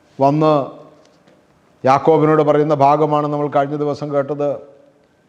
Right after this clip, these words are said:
"ഞാൻ നിന്നെ പാട്ടുപാടി കിന്നരം വായിച്ച് യാത്രയാക്കുമായിരുന്നല്ലോ, നീ എന്താണ്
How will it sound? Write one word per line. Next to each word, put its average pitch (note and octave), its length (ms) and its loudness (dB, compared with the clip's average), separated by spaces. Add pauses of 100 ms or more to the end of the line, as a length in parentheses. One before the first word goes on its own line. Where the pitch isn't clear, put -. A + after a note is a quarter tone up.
(300)
"ഞാൻ C3+ 120 2 (100)
നിന്നെ D3+ 280 0
പാട്ടുപാടി C#3+ 560 2 (1040)
കിന്നരം D3+ 420 2
വായിച്ച് D3 420 2 (1000)
യാത്രയാക്കുമായിരുന്നല്ലോ, C3+ 1300 2 (1000)
നീ C3 100 -2 (100)
എന്താണ് C#3+ 440 2